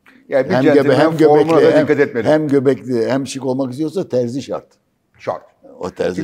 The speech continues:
Speaker 1: Yine
Speaker 2: şart.
Speaker 1: bile çok şık olmuyor.
Speaker 2: O,
Speaker 1: Bir,
Speaker 2: ama
Speaker 1: bir yere
Speaker 2: onu ka-,
Speaker 1: kadar oluyor.
Speaker 2: kaplıyor yani.
Speaker 1: Nispeten bir örtü, iyi bir
Speaker 2: Öyle,
Speaker 1: terzi
Speaker 2: öyle.
Speaker 1: örtüyor.
Speaker 2: Kaplıyor, ona bir jan veriyor yani.
Speaker 1: Evet.
Speaker 2: Ona bir,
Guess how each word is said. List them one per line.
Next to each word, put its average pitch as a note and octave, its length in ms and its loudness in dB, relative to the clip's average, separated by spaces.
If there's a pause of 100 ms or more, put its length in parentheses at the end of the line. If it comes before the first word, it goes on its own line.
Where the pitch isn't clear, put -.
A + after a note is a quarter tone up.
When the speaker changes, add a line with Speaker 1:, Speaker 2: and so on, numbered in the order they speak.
(100)
Speaker 1:
Yine E3+ 100 0
Speaker 2:
şart. C#3 100 2
Speaker 1:
bile D3+ 140 -2
çok D3 200 -2
şık B2+ 140 -8
olmuyor. F#2 280 -4
Speaker 2:
O, A#2+ 80 0
Speaker 1:
Bir, - 60 -6
Speaker 2:
ama A2 220 -2
Speaker 1:
bir G#2+ 60 4
yere B2 100 4
Speaker 2:
onu A2+ 60 0
ka-, - 20 -2
Speaker 1:
kadar A2 140 -2
oluyor. F2+ 160 -6
Speaker 2:
kaplıyor F#2 460 -8
yani. F2 120 -6
Speaker 1:
Nispeten C#3+ 420 -2
bir C#3+ 60 2
örtü, B2 300 2
iyi E2 100 -4
bir B2+ 60 2
Speaker 2:
Öyle, A2 140 -2
Speaker 1:
terzi G#2+ 240 -2
Speaker 2:
öyle. A#2 100 0
Speaker 1:
örtüyor. E2 260 -16
Speaker 2:
Kaplıyor, F#2 380 -6
ona F#2+ 240 -6
bir G#2 60 -8
jan A2+ 400 0
veriyor G2 360 -4
yani. D2+ 180 -6
Speaker 1:
Evet. F#2 120 -4
Speaker 2:
Ona E2+ 140 -12
bir, - 60 -16